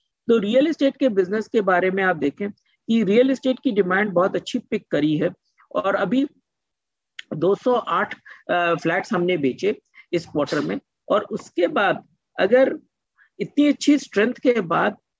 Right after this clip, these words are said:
हमने अपना नया product launch किया है, The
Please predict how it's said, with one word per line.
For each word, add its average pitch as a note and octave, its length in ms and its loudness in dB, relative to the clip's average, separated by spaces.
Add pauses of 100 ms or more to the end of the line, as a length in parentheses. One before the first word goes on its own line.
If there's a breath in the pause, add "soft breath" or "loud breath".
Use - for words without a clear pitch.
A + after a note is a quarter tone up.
(100)
हमने F#3+ 340 0
अपना A#3 320 -2
नया F#3+ 280 -4
product F#3 420 -4
launch D#3 280 -2
किया E3 280 -2
है, F3 260 -4 (380)
The F3+ 380 -2